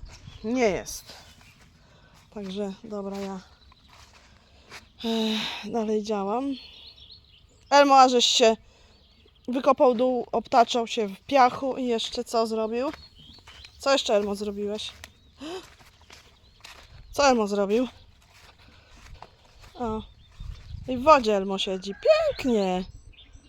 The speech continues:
Pięknie! Tak. Zostaw moją jasnotę.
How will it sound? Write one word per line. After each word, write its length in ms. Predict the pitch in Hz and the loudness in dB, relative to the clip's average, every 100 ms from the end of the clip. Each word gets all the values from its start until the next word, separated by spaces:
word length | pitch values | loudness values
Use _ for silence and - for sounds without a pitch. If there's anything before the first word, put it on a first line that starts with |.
| - - - | -20 -6 0
Pięknie! 720 | 453 403 - 214 190 185 185 - - - - _ - - - - _ - _ _ - - | 4 2 0 -4 -4 -6 -10 -16 -20 -20 -20 _ -20 -20 -20 -20 _ -20 _ _ -20 -2
Tak. 500 | 370 294 202 - - - - - | 2 2 0 -6 -18 -20 -20 -8
Zostaw 440 | 214 - 202 - | -6 -6 -10 -10
moją 260 | 196 190 185 | -8 -6 -8
jasnotę. 640 | 180 214 220 233 - 262 | -6 -6 -6 -8 -10 -14